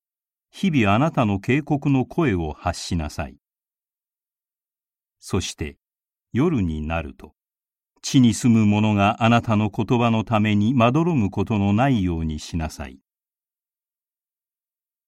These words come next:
シオンにおいてあなたの住まいが知られるようにしなさい。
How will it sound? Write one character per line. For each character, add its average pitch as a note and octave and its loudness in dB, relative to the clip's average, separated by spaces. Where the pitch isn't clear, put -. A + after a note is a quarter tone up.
シ - -4
オ E3 4
ン F#2+ 4
に F#2 4
お F#2+ 2
い F#2 0
て F#2+ -2
あ G2 2
な B2+ 2
た A#2 0
の G#2 0
住 C#3 0
ま A#2+ 4
い G2+ 0
が G2 0
知 A2 -4
ら B2 2
れ C3 2
る B2 2
よ A#2 4
う F2 0
に E2 -2
し - -8
な E2 -4
さ D2+ -10
い。 B1+ -18